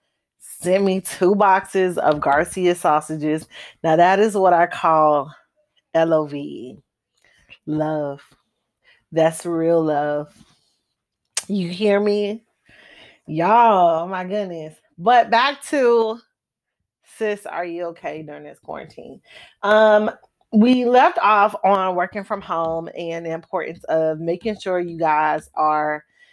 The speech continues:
effectively managing your time, your day, and making sure that you guys do not lack on productivity during your work from home experience. Because again, like I said, we're gonna recap.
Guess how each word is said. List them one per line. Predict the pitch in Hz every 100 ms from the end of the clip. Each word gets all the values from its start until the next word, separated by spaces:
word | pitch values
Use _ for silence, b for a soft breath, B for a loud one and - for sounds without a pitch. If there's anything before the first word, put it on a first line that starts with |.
| b b b _ -
effectively | 180 185 185 196 175 170 160 165 185 B B
managing | 160 170 175 175 165 160 160
your | 156 151
time, | - - 190 180 180 170
your | 160
day, | 160 165 170 170 165
and | - 165
making | 165 160 165
sure | 156 170 160 160
that | 156 156 160
you | 160 165
guys | 165 156 156 156 160 -
do | 170
not | 160 156 156 156
lack | 151 143 -
on | 139 147
productivity | 170 156 156 _ 185 175 214 247 277 _ _ _ _ _ _ _ _ - B B B B B 156
during | 190 220
your | 233 226
work | 226
from | 226 233
home | 226 226
experience. | 233 - 240 240 247
Because | 247 262 240
again, | 226 254 254 254
like | 220 220
I |
said, | 220 - 226 226
we're | 196 208
gonna | 196
recap. | 208 196 - 254 233 214